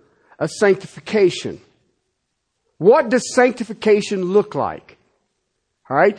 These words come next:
And you hear all kinds of things about it. Let's start with the first one. "Finally, brethren," okay, "be made complete." How? In the New American Standard,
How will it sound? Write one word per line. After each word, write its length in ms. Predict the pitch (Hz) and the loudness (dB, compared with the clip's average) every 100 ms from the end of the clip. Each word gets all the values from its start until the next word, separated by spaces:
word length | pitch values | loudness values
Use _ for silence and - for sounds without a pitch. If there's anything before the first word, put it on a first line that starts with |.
| - | -4
And 360 | - 208 359 370 | -2 2 2 2
you 180 | 440 370 | 4 4
hear 260 | 349 403 | 4 4
all 160 | 403 392 | 4 2
kinds 320 | 370 415 370 | 2 2 2
of 120 | 262 | 0
things 300 | 247 220 175 | 0 0 0
about 380 | 160 147 127 104 | -2 0 0 -2
it. 140 | 90 - _ _ _ _ _ _ _ _ _ _ _ _ _ _ _ _ _ _ _ _ _ _ _ | -8 -14 _ _ _ _ _ _ _ _ _ _ _ _ _ _ _ _ _ _ _ _ _ _ _
Let's 240 | 240 - | 2 2
start 280 | - 269 190 | 2 4 4
with 180 | 202 214 | 2 2
the 80 | 180 | -6
first 420 | - 165 127 - | -2 -4 -4 -10
one. 220 | 90 87 _ _ _ _ _ _ | -14 -16 _ _ _ _ _ _
"Finally, 440 | 190 240 269 269 | 2 4 4 2
brethren," 600 | 170 180 208 208 220 208 - _ _ _ _ _ _ _ _ _ _ | 2 4 6 6 4 2 -6 _ _ _ _ _ _ _ _ _ _
okay, 360 | 143 151 165 - _ _ _ _ 139 | -2 0 -2 -12 _ _ _ _ 2
"be 180 | 247 | 4
made 340 | 262 247 247 202 | 6 4 4 -2
complete." 680 | 240 180 185 185 196 - - _ _ _ _ _ _ _ _ | -4 -2 2 2 2 -6 -20 _ _ _ _ _ _ _ _
How? 540 | 226 269 220 143 82 - _ _ _ _ _ _ _ _ _ _ _ _ _ _ | 2 4 6 4 -2 -16 _ _ _ _ _ _ _ _ _ _ _ _ _ _
In 120 | 214 | 2
the 80 | 233 | 4
New 160 | 269 370 | 6 6
American 360 | 302 285 233 | 6 4 0
Standard, 640 | - - 247 254 180 165 | -6 -2 0 2 2 0